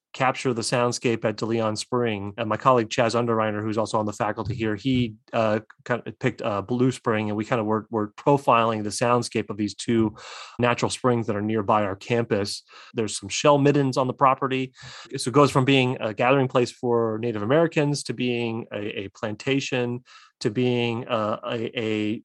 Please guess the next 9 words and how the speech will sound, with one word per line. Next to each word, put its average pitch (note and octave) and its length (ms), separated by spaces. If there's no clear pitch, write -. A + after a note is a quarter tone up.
a G2+ 80
winter D#3 380
retreat D3+ 640
hotel D3 800
in A2+ 100
the A2 60
post-Civil D#3 600
War D3 320
era, D3 360